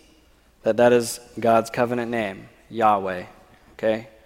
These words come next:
But since Jews do not like to say God's name, lest it be used in vain, they always avoid saying it. And so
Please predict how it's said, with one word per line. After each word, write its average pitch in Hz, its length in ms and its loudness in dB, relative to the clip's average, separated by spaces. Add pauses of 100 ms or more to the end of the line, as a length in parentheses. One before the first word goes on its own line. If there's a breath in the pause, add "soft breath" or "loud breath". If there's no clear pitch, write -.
(560 soft breath)
But 120 160 2
since 135 240 -2
Jews 151 380 2
do 160 80 0
not 151 160 4
like 147 200 6
to 147 80 -2
say 143 280 2
God's 139 320 6
name, 143 360 -2 (280)
lest 113 240 -4
it 123 80 -4
be 120 80 -6
used 127 220 -2
in 131 120 0
vain, 135 420 2 (720 soft breath)
they 117 180 4
always 139 560 6
avoid 120 480 2
saying 113 340 -4
it. 95 140 -12 (240)
And 113 160 -6
so 113 600 0